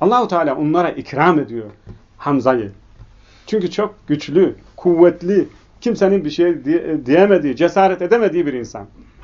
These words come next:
Artı Aleyhisselatü Vesselam'ın amcası. Daha da Aleyhisselatü Vesselam korunmuş oluyor. Hani Ebu Talip tarafından korunuyor ya, Hamza'nın İslam'a girişiyle daha da güçlenmiş, korunmuş oluyor.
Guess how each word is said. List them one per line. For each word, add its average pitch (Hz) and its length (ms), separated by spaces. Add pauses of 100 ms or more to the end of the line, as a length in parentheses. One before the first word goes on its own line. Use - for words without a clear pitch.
(200)
Artı 277 560
Aleyhisselatü 220 600
Vesselam'ın 214 500
amcası. 175 440 (840)
Daha 226 240
da 175 140
Aleyhisselatü 165 500
Vesselam 156 300
korunmuş 180 480
oluyor. 110 220 (300)
Hani 156 140
Ebu 170 200
Talip 180 320
tarafından 170 460
korunuyor 190 340
ya, 117 120 (300)
Hamza'nın 208 460
İslam'a 175 460
girişiyle 175 680 (260)
daha 175 220
da 165 60
güçlenmiş, 160 540
korunmuş 143 480
oluyor. 120 200